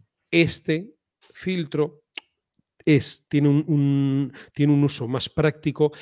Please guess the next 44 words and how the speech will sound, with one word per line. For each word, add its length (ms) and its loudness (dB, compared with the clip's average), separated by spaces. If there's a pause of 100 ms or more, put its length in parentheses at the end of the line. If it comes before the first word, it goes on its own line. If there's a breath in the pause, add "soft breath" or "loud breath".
(160 loud breath)
en 140 -4
paisajes 580 -6
donde 280 -6
hay 220 -8
una 220 -10
montañita, 500 -12
¿vale? 160 -8 (220 loud breath)
Que 100 -2
también 240 0
puede 200 4
ser 180 -2
que 80 -4
se 120 -4
oscurezca, 540 -2
pero 140 2
bueno, 180 0 (220 loud breath)
con 160 -2
un 100 -2
poco 220 2
de 80 4
maña, 280 0
moviéndolo 520 0
durante 280 -2
la 60 -6
exposición, 760 -4
que 100 -10
de 80 -6
eso 160 -4
podríamos 480 -4
hablar 240 -6
también 340 -6
largo 220 -4
y 40 -6
tendido, 440 -6 (240 loud breath)
pues 160 -8
al 80 -8
final 360 -4
logramos 440 -4
tener 220 -6
fotografías 580 -10
bien 140 -20
expuestas. 560 -20 (340 loud breath)
La 140 2
conclusión, 640 4